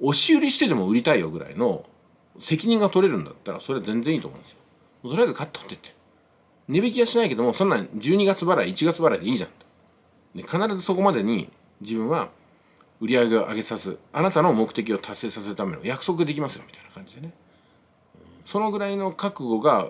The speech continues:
逆になかったら、購入者ってのは買うのは嫌ですよね、やっぱりね。コミュニティに参加して自分の力がつくだろうか、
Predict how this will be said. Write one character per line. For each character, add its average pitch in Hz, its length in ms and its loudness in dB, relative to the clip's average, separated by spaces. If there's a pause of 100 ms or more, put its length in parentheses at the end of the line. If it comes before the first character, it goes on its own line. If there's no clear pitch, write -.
逆 147 200 -2
に 165 100 2
な 196 80 2
か 135 100 0
っ - 80 -12
た - 80 -6
ら、 104 220 0
購 147 240 0
入 170 120 4
者 - 120 -4
っ - 40 -10
て - 140 -20
の 80 140 -10
は 82 160 -10 (360)
買 165 160 -4
う 202 60 2
の 160 200 0
は - 60 -14
嫌 170 160 -4
で 185 100 -4
す - 100 -12
よ - 80 -18
ね、 - 80 -20
や - 80 -20
っ - 80 -20
ぱ - 80 -20
り - 80 -20
ね。 - 280 -16 (760)
コ 156 100 0
ミ 190 120 4
ュ - 20 4
ニ 156 60 0
テ 110 100 -4
ィ 95 40 0
に 90 80 -4
参 120 200 -4
加 123 100 -2
し - 80 -4
て 101 380 -2
自 104 160 -8
分 180 160 0
の 170 60 -4
力 160 260 -4
が 90 100 -6
つ - 80 -14
く 180 80 -8
だ 156 80 4
ろ 95 100 0
う - 40 -10
か、 - 180 -18